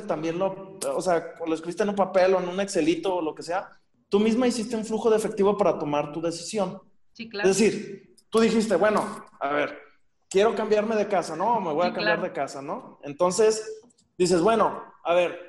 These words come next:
Speaker 1: me está ingresando tanto al mes, ¿no? Yo espero que me ingrese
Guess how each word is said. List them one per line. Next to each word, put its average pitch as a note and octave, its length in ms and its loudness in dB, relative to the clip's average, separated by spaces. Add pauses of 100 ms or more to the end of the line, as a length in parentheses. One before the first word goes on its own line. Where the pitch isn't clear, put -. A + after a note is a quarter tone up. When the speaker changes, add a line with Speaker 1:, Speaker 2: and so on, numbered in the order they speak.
(880)
Speaker 1:
me F3+ 120 -8
está G3+ 200 -2
ingresando B3 580 -2
tanto A3+ 300 -4
al G#3 100 -8
mes, - 580 -12
¿no? G#3 480 -12
Yo G3+ 120 2
espero C4 640 2
que G3 120 -8
me F#3 100 -10
ingrese A3+ 680 -6